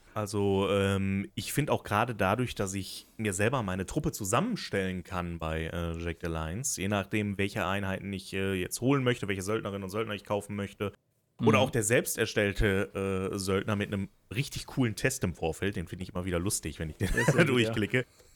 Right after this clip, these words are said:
Speaker 1: ähm, dass dadurch einfach die, der Wiederspielwert auch hoch ist. Und ich würde so ein bisschen in die Richtung gehen, so als kleine These, wenn ich bei einem Spiel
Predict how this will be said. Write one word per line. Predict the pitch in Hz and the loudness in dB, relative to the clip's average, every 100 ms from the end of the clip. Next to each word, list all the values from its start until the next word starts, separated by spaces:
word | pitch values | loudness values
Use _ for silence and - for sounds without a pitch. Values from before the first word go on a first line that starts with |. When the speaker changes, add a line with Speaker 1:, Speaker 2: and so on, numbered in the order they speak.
| - - | -20 0
Speaker 1:
ähm, | 110 104 104 104 104 - 104 | 4 6 4 0 -2 -6 0
dass | 117 - - 113 | 2 2 -2 -2
dadurch | 117 131 156 - | 2 2 2 0
einfach | 131 123 | 0 -2
die, | - 113 107 107 | -4 -4 -4 0
der | 104 101 | 0 2
Wiederspielwert | 208 262 - 101 98 104 - | 2 2 2 2 4 2 4
auch | 107 - - | 2 2 -2
hoch | 101 180 - | 4 4 4
ist. | - - | -6 -6
Und | 107 | -4
ich | 135 180 | -2 2
würde | 208 196 | 4 4
so | 160 | 0
ein | 156 | -2
bisschen | 175 175 | -4 -4
in | 143 | -4
die | 120 | -4
Richtung | 127 170 196 165 | -4 -2 -2 -2
gehen, | 107 139 170 | -2 -2 0
so | 123 | 2
als | 107 - | 0 0
kleine | 120 117 110 | 0 0 0
These, | - 113 156 190 - | 0 0 2 0 2
wenn | 123 | 2
ich | 151 - - | 2 -2 -4
bei | 113 | 0
einem | 104 123 120 | 0 -2 -4
Spiel | - - 123 147 220 240 | -6 -6 -2 2 2 0